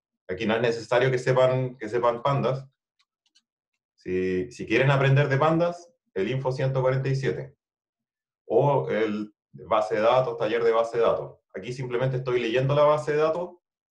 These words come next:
extrayendo la columna, la etiqueta, que en este caso está en la base de datos escrito como una M de maligno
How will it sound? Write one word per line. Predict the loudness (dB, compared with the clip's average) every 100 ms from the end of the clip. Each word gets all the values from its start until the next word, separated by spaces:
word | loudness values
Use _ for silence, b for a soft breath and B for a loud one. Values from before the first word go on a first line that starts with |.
| _ _ _ _
extrayendo | -14 -14 -4 -2 0 0 0
la | 2 2
columna, | 0 -2 0 2 2 -2 -6 -14 _
la | -4
etiqueta, | -4 -4 -4 -2 -2 -4 -10 _ _
que | -12
en | -10
este | -6
caso | -2 -2 -2
está | -4 0 0 0
en | -2
la |
base | 0 -2 -2
de | 0
datos | 0 0
escrito | -4 -4 -4
como | -4 -4
una | -4 -2
M | -2 -2
de | -2
maligno | -2 -2 -4 -4 -6 -8